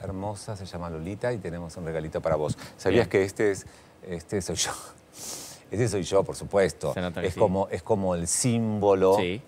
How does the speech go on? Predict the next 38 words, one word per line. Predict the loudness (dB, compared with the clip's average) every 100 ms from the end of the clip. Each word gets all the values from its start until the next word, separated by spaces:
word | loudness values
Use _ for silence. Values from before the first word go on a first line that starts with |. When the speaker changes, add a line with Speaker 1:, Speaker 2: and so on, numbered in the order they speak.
| -6
Speaker 1:
de | -2 -2
este | -2 -4
programa. | 0 2 2 0 -4 -4
Speaker 2:
Muy | -4 -4
bien. | -4 -6 -4
Speaker 1:
Y | 0
vos | 2
tenés | 2 0 0
uno, | -2 0
pero | 0 0
mini. | -2 -4 -8 -10 -18 -6
Mirá, | 0 0
Speaker 2:
Claro. | 0 -6
Speaker 1:
acá | -6 -2
está | 0
Lolita. | 0 -2 2 4
Hola, | 4
Lolita. | 4 4 2
Speaker 2:
Tremendo. | 4 4 2 -6 -18 -4
Bueno, | 0 2
mirá | 2 0
cómo | 0
es | 0
la |
vida, | 0 0 -2
que | -4 -4 -4 -10 -20 -20 -8 -4
vos | -2
tenés | -2
un | 0
regalo | 0 0
para | 0
mí, | -4
yo | -6
tengo | -4 -2
dos | -4 -6 -16 -20 -20 -10
para | -8
vos. | -8 -12 -20 -20 -20 -20 -20 -8
Speaker 1:
¿Qué? | 2 4